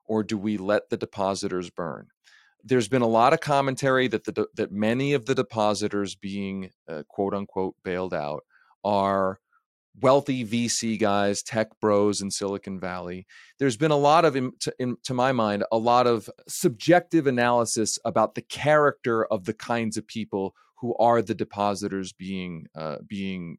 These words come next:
uh, rescued here, or at least having their deposits guaranteed.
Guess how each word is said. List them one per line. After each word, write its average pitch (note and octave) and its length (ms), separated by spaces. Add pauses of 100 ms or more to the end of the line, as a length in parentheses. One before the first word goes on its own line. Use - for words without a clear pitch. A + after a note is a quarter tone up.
uh, D2 160 (100)
rescued F#2+ 580
here, C#2 220
or E2 180
at G2 60
least A2 160
having A2 240
their G2+ 140
deposits G2+ 680
guaranteed. E2+ 720